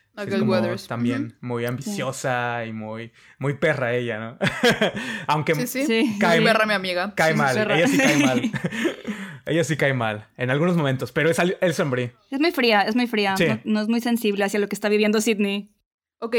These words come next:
Speaker 1: aquí vemos cómo Dewey no permite que Gale, eh, se involucre en la investigación, como ya hemos dicho. Pero, pues, a Gale obviamente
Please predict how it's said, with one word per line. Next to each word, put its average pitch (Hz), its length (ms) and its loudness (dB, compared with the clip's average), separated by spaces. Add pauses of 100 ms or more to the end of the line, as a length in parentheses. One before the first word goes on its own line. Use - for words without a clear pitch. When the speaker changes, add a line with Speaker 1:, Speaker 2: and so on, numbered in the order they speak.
(100)
Speaker 1:
aquí 240 220 0
vemos 349 260 0
cómo 320 260 0
Dewey 262 680 -2
no 226 180 -4
permite 220 460 -4
que 196 140 -6
Gale, 185 720 -2 (220)
eh, 190 160 -8
se - 100 -4
involucre 196 600 -2
en 208 80 -6
la 202 40 -4
investigación, 196 500 -4
como 202 160 -6
ya 190 160 -4
hemos 190 200 -10
dicho. 233 420 -10 (600)
Pero, 226 400 2
pues, 202 200 -4
a 196 60 0
Gale 190 280 0
obviamente 190 800 0